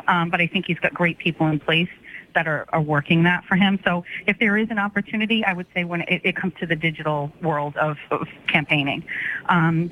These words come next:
but the thing about him, and you've met him, Marcus, he's just so genuine, um, and, and he's happiest when he's meeting people and he's out there shaking hands. I mean, all of those signatures that he had to turn in, I, I mean, he, he got them himself.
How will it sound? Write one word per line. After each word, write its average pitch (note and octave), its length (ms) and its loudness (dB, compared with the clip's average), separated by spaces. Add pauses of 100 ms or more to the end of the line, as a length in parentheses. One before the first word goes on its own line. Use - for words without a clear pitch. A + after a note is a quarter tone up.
but A3+ 120 0
the C4 80 -4
thing C#4 160 0
about F3 180 0
him, F3 160 0
and G3+ 140 0
you've C4 160 0
met D#3+ 140 2
him, D3+ 80 -2
Marcus, D3+ 400 -2
he's C4 260 2
just - 240 -6
so G#3+ 120 0
genuine, F3 600 0 (380)
um, E3 480 2
and, F3 240 4
and F3+ 260 2
he's A3 280 4 (160)
happiest F3 480 0
when E3+ 100 2
he's D#3 160 2
meeting D#3+ 280 4
people D3+ 480 0
and E3+ 140 2
he's D#3 200 0
out D3+ 180 0
there D#3+ 120 2
shaking D3+ 380 0
hands. D3+ 300 2 (320)
I F#3 60 2
mean, F3+ 180 4
all F#3+ 180 0
of G3+ 100 -2
those F#3+ 220 0
signatures F#3 500 0
that D#3 300 0
he - 240 2
had D#3+ 220 2
to E3 80 -6
turn D#3+ 240 2
in, D#3+ 200 4 (320)
I, - 160 0
I F#3 120 4
mean, E3+ 340 4
he, G3 240 4
he G3+ 240 0
got F3+ 240 -4
them F3 160 -8
himself. D#3 460 -2